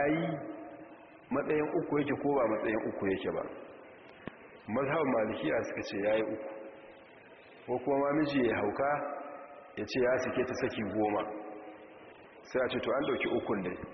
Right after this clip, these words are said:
Amma bakwai bari a ɗan ladabtar da kai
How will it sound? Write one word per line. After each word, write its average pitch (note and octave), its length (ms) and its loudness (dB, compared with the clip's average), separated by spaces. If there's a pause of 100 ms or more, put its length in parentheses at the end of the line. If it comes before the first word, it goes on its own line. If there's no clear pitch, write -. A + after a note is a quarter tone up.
(1080)
Amma G#2+ 200 2
bakwai C#3 320 2
bari A#2 200 4
a A#2+ 120 4
ɗan A2+ 160 2
ladabtar A#2+ 400 2
da A2+ 120 2
kai F2+ 180 -2